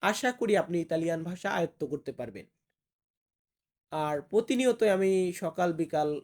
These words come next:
ভিডিও আপলোড করার চেষ্টা করি, তো যদি সম্ভব হয় আমার ভিডিওগুলো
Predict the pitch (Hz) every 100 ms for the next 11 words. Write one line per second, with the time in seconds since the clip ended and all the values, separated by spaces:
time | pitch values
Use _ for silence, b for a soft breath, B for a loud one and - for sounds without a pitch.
0 | _ 165 170 160 156 151 - 147 - 151
1 | 156 175 170 175 190 _ _ _ _ _
2 | _ _ _ 196 180 190 208 - 185 202
3 | 202 202 190 175 190 165 160 160